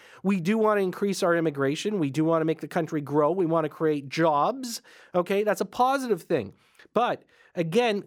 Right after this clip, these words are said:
making the comment that foreign investors bring in older people, they don't. That doesn't make them a foreign investor. That means that they're becoming new immigrants,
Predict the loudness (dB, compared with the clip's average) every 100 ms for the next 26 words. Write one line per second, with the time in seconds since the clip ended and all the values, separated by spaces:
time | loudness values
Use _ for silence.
0 | -6 -2 0 -2 -4 -2 0 0 0 -2
1 | -6 -4 0 0 0 -2 -2 0 0 0
2 | -2 0 -2 -2 0 0 2 0 0 -2
3 | -2 -2 -2 -4 -10 -4 0 2 2 0
4 | -2 _ _ _ _ -2 0 -2 -2 -2
5 | -2 -2 0 0 0 2 0 0 -6 -2
6 | -4 -2 -2 -2 -2 -4 -6 -4 -2 0
7 | 2 2 2 2 0 -2